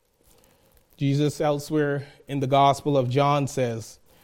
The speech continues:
"This is the judgment, that the light has come into the world,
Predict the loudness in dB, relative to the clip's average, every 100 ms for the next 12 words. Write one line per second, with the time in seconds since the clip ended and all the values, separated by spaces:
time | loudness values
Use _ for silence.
0 | -20 -20 -6 12 12 12 10 10 8 12
1 | 12 12 8 2 4 4 6 8 12 12
2 | 10 4 4 4 4 4 2 2 4 4
3 | 4 2 -2